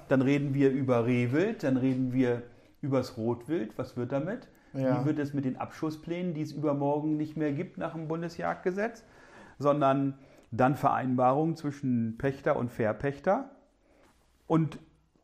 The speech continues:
Speaker 1: wer zahlt am Ende dann den Forstschaden? Welche Pflanzen sind betroffen?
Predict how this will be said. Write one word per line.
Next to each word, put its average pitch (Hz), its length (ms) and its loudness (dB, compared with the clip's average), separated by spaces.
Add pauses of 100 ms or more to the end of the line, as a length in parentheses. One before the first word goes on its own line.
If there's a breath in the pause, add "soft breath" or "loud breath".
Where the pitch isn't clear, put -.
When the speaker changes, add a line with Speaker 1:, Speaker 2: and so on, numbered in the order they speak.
(120)
Speaker 1:
wer 147 240 4
zahlt 139 360 4
am 147 120 0
Ende 151 320 0
dann 135 360 0
den 131 360 2
Forstschaden? 110 1040 0 (840 loud breath)
Welche 143 240 2
Pflanzen 165 440 2
sind 107 200 0
betroffen? 101 580 -8